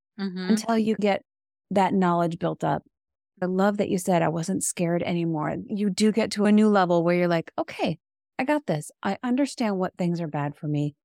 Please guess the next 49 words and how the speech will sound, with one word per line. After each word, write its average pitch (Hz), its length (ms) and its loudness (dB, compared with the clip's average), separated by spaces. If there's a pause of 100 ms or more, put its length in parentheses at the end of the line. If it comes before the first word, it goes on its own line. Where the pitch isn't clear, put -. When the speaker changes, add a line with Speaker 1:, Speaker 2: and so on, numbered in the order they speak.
(280)
Speaker 2:
And 180 140 2
I 185 40 6
know 190 240 6
where 196 300 4
in 196 140 4
the 185 80 2
store 170 320 -4
I 160 120 0
can 170 200 -2
go 160 200 -2
where 160 140 0
I 160 80 0
can 165 160 -4
find 170 260 -2
good 175 220 -2
things 165 220 0
that'll 160 180 -2
nourish 180 580 2
and 196 280 -4
fuel 175 320 0
my 151 160 -2
Speaker 1:
Mm-hmm. 147 40 -6
Speaker 2:
body." 143 460 -2 (460)
And 175 180 2 (100)
they 302 200 -2
probably 311 360 -2
still 262 180 -8
have 262 140 -8
some 226 140 -2
toxins 208 560 -4
in 185 140 2
them 180 220 0
as 175 200 -6
well. 156 260 0
It's - 200 -6
like 214 120 -4
you 196 120 -6
can't 202 240 -6
get - 120 -14
completely 185 440 -2
free, 180 260 -2
but 220 160 -6
you 240 120 -6
can 285 180 -4
do 262 120 -6
your 220 200 -4
part 226 320 -4
to 214 120 -2
eliminate 190 540 0